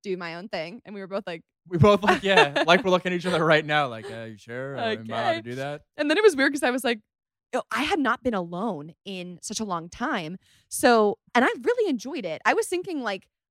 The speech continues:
Speaker 1: alone time is important, at least to me. Did you like being alone that night?
Speaker 2: But that's why I was sizing you up, 'cause, like, I don't wanna use my alone time points, like, t-, tonight. It has to be mutual. I can't, I can't, you know, I can't
Speaker 1: Yeah.
Speaker 2: turn in the,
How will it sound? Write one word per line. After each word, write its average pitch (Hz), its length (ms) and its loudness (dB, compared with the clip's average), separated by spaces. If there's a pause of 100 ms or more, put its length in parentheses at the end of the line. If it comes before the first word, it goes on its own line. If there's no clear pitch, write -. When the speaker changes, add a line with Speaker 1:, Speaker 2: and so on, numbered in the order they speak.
Speaker 1:
alone 262 420 -2
time 208 500 -8
is 196 420 -10 (220)
important, 220 460 -2
at 190 60 -10
least 220 240 -10
to 202 60 -12
me. 180 220 -10
Did 175 160 -16
you 208 80 -8
like 247 140 -6
being 285 140 -6
alone 294 200 -6
that 311 120 -10
night? 339 160 -14 (460)
Speaker 2:
But 143 120 -2
that's 151 180 0
why 165 140 6
I - 20 8
was 135 160 2
sizing 139 340 4
you 139 120 2
up, 139 100 2
'cause, 120 120 -10
like, 113 180 -12
I 123 100 -2
don't 139 140 4
wanna 131 160 0
use 123 280 0
my 117 200 -6
alone 120 300 -4
time 117 260 -8
points, 123 480 -8
like, 101 140 -14 (200)
t-, 127 120 -8
tonight. 113 500 -4
It 110 80 -14
has 127 200 -2
to - 40 -16
be 131 100 -2
mutual. 123 420 -6
I 113 80 -12
can't, 127 320 -4
I 127 80 -10
can't, 127 280 -6
you 123 100 -6
know, 120 300 -8
I - 40 -16
can't 247 120 -4
Speaker 1:
Yeah. 165 200 0
Speaker 2:
turn 147 160 0
in 143 100 -4
the, 131 160 -2